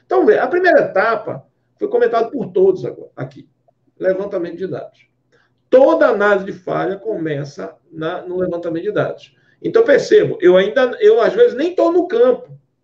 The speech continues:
Eu tô na sala, eu tô na biblioteca, eu tô no arquivo técnico, levantando dados. Então, perceba, logo depois, eu vou ter que fazer uma avaliação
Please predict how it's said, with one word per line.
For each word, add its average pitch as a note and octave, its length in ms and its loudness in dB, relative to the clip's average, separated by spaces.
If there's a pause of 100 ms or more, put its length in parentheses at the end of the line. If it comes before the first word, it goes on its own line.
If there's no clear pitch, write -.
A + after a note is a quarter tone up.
(300)
Eu D3+ 160 -6
tô A#3 220 4
na C4+ 140 -2
sala, G3+ 540 -2
eu E3 100 -2
tô G3 160 -6
na G#3 100 -4
biblioteca, F#3+ 640 0
eu D#3+ 80 -4
tô G3 140 -8
no G3+ 40 -6
arquivo E3+ 380 -10
técnico, - 320 -4 (180)
levantando - 480 -2
dados. C#3+ 460 -6
Então, G3+ 380 -6
perceba, A3+ 560 -6
logo F#4 340 0
depois, G3 640 0 (440)
eu A#3+ 120 2
vou B3 120 2
ter B3 140 -2
que - 40 -16
fazer A3 220 -4
uma A3+ 100 -2
avaliação G#3+ 680 -4